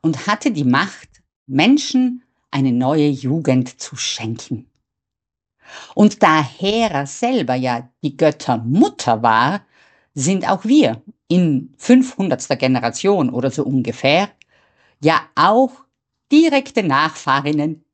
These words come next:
ihrer Töchter und demnach göttliche Töchter von Hera in diesem sehr verrückten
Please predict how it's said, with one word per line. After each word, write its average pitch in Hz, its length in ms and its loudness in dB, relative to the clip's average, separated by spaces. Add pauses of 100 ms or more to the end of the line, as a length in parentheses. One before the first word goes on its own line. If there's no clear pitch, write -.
(140)
ihrer 269 300 2
Töchter 160 480 -2 (400)
und - 260 -10
demnach 156 480 -2 (1000)
göttliche 294 640 0
Töchter 160 520 -4
von 107 260 -8
Hera 160 680 0 (800)
in 285 280 6
diesem 175 460 -4
sehr 170 600 -2
verrückten 139 1080 -4